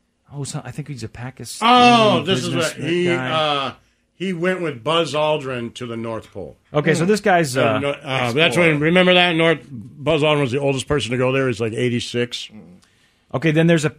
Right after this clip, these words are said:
Speaker 1: a prominent Pakistani businessman and his son. So that takes care of three of the people. I haven't read who the other two people are. I'm sure if I had read that other article about who's on board, then I would know. But they started off with the, the billionaire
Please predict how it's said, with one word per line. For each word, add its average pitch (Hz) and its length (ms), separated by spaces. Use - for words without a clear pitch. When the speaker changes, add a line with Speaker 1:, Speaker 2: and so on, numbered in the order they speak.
Speaker 1:
a 135 120
prominent 202 420
Pakistani 185 640
businessman 165 480
and 147 120
his 123 120
son. 123 460
So - 140
that 175 200
takes 185 260
care 175 200
of 127 100
three 175 300
of 139 40
the 123 80
people. 113 500
I 127 100
haven't 139 200
read 117 180
who 107 80
the 104 120
other 90 140
two 92 160
people 87 320
are. 80 220
I'm 117 80
sure 151 200
if 127 120
I 123 60
had 117 100
read 120 160
that 113 100
other 110 180
article 104 280
about 92 280
who's 107 200
on 92 200
board, 92 340
then 113 140
I 113 100
would 107 120
know. 101 160
But 107 100
they 131 80
started 165 280
off 156 160
with 139 140
the, 117 300
the 123 100
billionaire 127 600